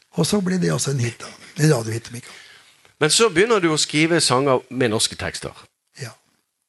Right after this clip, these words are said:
Speaker 2: Er det noen spesiell grunn til det? Annet enn at denne kommer vi inn på norsktoppen med?
Speaker 1: Jeg tror vel, ja, det var vel litt såpass spekulativt, fordi vi ga fortsatt ut, eh,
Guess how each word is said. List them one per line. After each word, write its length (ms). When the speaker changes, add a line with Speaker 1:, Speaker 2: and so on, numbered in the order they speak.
Speaker 2:
Er 120
det 80
noen 120
spesiell 460
grunn 300
til 160
det? 80
Annet 340
enn 100
at 220
denne 260
kommer 220
vi 160
inn 80
på 160
norsktoppen 480
med? 160
Speaker 1:
Jeg 200
tror 240
vel, 140
ja, 100
det 160
var 180
vel 140
litt 160
såpass 320
spekulativt, 760
fordi 220
vi 80
ga 160
fortsatt 500
ut, 320
eh, 460